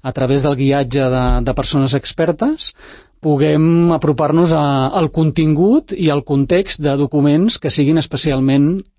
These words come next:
potents, especialment evocadors dels que conservem a l'arxiu. Eh? I, per tant, eh, eh, pen-, pensem que pot ser una manera molt, eh, molt interessant d'apropar-se al que són, eh,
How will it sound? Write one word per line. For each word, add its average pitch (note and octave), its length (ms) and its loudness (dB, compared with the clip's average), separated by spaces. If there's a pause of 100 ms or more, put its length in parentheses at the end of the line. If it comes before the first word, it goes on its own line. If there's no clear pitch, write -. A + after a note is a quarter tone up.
potents, E3 480 0
especialment C#3+ 540 -2
evocadors C3+ 640 -2 (400)
dels A#2+ 260 -4
que D3+ 80 -4
conservem B2 480 -2
a B2+ 80 0
l'arxiu. A#2 380 -8 (500)
Eh? F3 240 -6
I, C#3 80 0
per A#2+ 160 -6
tant, A#2+ 300 0 (180)
eh, A2+ 800 -6 (640)
eh, A#2 140 -4 (100)
pen-, B2+ 400 0
pensem C#3 320 0
que C#3 160 -2
pot D3+ 160 0
ser D#3 160 2
una D#3 160 2
manera D3 400 0
molt, C#3+ 640 2
eh, B2+ 480 -2
molt D#3 240 0
interessant D3+ 560 0
d'apropar-se C3 640 -2
al C#3+ 80 -2
que C3 140 -6
són, B2+ 180 -2
eh, B2 320 -2